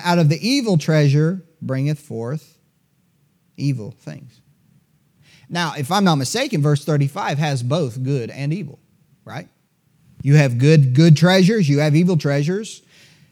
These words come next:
The good treasures come out of a good heart. The evil treasures come out of an evil heart.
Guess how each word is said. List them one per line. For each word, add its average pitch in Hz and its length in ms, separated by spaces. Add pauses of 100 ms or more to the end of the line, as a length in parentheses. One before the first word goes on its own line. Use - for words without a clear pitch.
(120)
The 143 100
good 190 200
treasures 196 400
come 175 200
out 170 160
of 143 80
a 143 80
good 147 580 (160)
heart. 123 460 (880)
The 135 100
evil 143 160
treasures 143 400
come 123 220
out 120 120
of 135 80
an 160 200 (240)
evil 156 420 (320)
heart. - 320